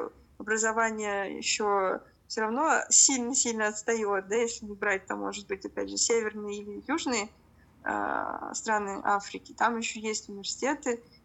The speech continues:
а, неплохие. М, то сейчас современные Мали, Буркина-Фасо, Гвинея,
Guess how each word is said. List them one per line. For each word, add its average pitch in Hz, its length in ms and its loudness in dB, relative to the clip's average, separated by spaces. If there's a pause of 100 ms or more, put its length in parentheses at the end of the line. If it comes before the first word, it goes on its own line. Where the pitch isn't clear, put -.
(480)
а, 196 560 -2
неплохие. 208 840 -2 (760)
М, 208 160 -4
то 202 420 4 (1500)
сейчас 220 440 0
современные 220 540 -2
Мали, 208 320 -2
Буркина-Фасо, 214 800 -2
Гвинея, 226 520 -4